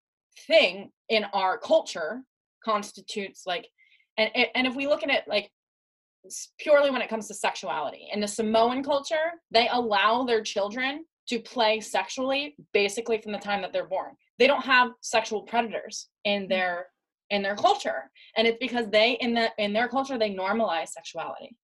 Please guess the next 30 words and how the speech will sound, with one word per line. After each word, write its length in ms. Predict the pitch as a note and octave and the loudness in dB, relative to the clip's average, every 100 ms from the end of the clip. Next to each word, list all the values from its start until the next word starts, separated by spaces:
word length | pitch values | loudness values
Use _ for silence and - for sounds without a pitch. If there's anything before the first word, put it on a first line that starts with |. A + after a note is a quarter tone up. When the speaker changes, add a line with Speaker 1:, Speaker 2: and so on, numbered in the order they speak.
| _ - | _ -18
Speaker 2:
Wow. 180 | G3 F#3 | -8 0
Speaker 1:
So 320 | A#3+ A3 G#3 - _ _ - | 6 6 4 -4 _ _ -4
we, 400 | G#3+ C4 - _ _ _ - | 2 2 0 _ _ _ 4
it 220 | A#3+ A#3+ | 4 4
wouldn't 320 | A3+ D4+ C#4+ | 2 2 2
be 220 | A#3 C4+ B3+ | 0 -2 -2
trauma 580 | - C4+ C4+ B3 A3 G#3+ | 2 6 6 6 4 6
bonding 680 | A#3 A#3+ A#3 F#3 D#3 D#3+ G3+ | 4 4 2 0 -2 -6 -4
to 80 | G#3+ | 0
have 200 | G#3+ G#3 | 0 0
children 440 | C#4+ C4+ A#3+ G#3+ | 0 2 2 -2
who 100 | A3 | -2
are 100 | F#3 | -4
sexually 480 | - A#3+ - A3 G#3+ | 0 0 0 -4 -4
playing 400 | A3 A#3 A3+ A3 | -2 -2 -2 -6
together 600 | G3+ C4 - F3+ C4 C4+ _ _ _ _ _ _ _ - | -8 -6 -4 -4 -6 -12 _ _ _ _ _ _ _ 2
the 140 | A3 | 4
way 160 | A3+ A3 | 6 6
that 140 | A3 | 4
it 100 | G#3 | 4
is 200 | G#3+ G#3 | 2 2
in 80 | G3 | 0
our 180 | F#3+ F#3 | 0 0
culture. 300 | F#3 - - - _ _ _ - | -8 -14 -16 -20 _ _ _ -12
Speaker 2:
Yeah, 280 | F#3+ F#3+ F#3 | -8 -6 2
Speaker 1:
So 220 | A3 G#3+ | 4 4
Speaker 2:
yeah. 100 | A#3+ | 2
Speaker 1:
it's 100 | A3+ C#4 | 0 4
also 360 | C#4+ - C4 | 4 4 0
cultural. 720 | A3 D#4 E4+ - G3+ - A#3 | 2 4 2 2 -6 -6 -10